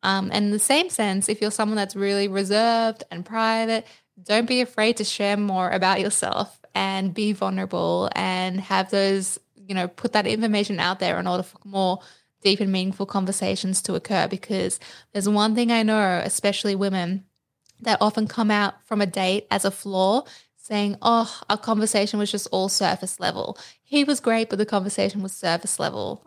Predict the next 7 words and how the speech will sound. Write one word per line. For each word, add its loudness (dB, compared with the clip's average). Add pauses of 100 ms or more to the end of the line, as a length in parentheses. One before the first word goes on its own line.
Um, 0
and 0
that 0
is 0
very, 2
very 2
often 2